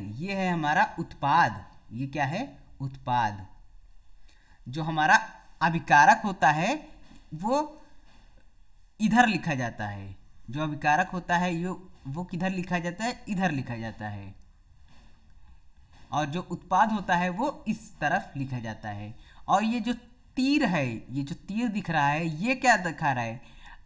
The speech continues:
ये बता रहा है कि अभिक्रिया की दिशा, ये किसको बताता है? अभिक्रिया, अभिक्रिया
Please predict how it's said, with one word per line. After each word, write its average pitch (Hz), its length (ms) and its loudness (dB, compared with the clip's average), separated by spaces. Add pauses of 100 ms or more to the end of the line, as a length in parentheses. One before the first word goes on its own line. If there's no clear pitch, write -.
ये 175 200 -6
बता 185 340 8
रहा 175 180 8
है 214 240 4 (320)
कि 247 220 -2
अभिक्रिया 202 680 4 (260)
की 226 140 2
दिशा, 165 380 6 (260)
ये 147 120 -6
किसको 190 300 -4
बताता 185 480 2
है? 226 200 2 (460)
अभिक्रिया, 170 720 2 (840)
अभिक्रिया 160 760 0